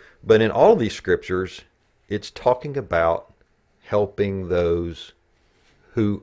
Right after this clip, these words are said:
are, um, like us in faith. In other words, this is, these are talking about serving those in the church. Okay? So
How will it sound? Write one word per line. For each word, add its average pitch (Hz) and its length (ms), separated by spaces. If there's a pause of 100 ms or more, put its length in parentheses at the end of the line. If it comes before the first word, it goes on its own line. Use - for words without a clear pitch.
are, 92 420 (720)
um, 80 640
like 87 400
us - 200
in 73 160
faith. - 420 (160)
In 92 100
other 90 100
words, 92 280
this 98 240
is, 110 220 (520)
these 123 260
are 131 140
talking 101 480
about 82 500
serving 104 600
those 87 320
in 82 80
the 78 80
church. - 500 (1200)
Okay? 95 260 (380)
So 90 400